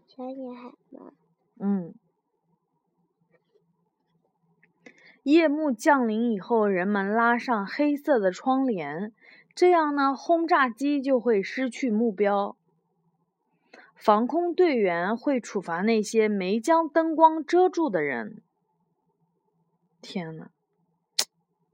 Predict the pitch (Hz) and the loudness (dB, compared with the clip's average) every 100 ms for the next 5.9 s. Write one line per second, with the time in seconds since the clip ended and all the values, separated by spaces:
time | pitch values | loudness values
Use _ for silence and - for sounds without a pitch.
0 | _ _ _ _ - _ - 196 196 226 | _ _ _ _ -20 _ -6 -2 0 0
1 | 285 285 233 202 202 240 220 214 202 - | 0 0 2 2 4 2 2 0 -4 -2
2 | 233 - 208 180 196 240 202 185 190 175 | -2 -2 -4 -4 -2 2 2 2 0 -4
3 | 156 143 - - - _ _ _ _ _ | -10 -14 -16 -16 -20 _ _ _ _ _
4 | _ _ _ _ _ - 208 226 240 214 | _ _ _ _ _ -8 -2 -2 -2 -6
5 | 170 208 226 196 180 170 165 165 160 | -4 -2 2 2 2 0 -4 -6 -8